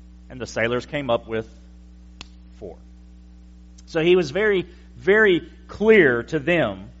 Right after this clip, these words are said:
though it might seem a little cryptic to us, in answering the question that they were asking.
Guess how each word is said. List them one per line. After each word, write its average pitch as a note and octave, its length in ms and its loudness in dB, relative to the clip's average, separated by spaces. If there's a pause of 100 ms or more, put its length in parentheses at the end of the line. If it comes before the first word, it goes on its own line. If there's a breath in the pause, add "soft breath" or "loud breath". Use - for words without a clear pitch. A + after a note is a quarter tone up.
(240)
though C#3 160 2
it C3+ 100 0
might C#3 240 -2
seem D3 240 -10
a C3 60 -4
little C#3+ 360 0
cryptic - 580 -6 (140)
to - 140 -12
us, G#2+ 440 -6 (380 soft breath)
in D3 160 -6
answering F3 420 -4
the E3 80 -8
question D3+ 600 0
that C3 160 -8
they C3+ 200 0
were C3 240 -2
asking. - 460 -6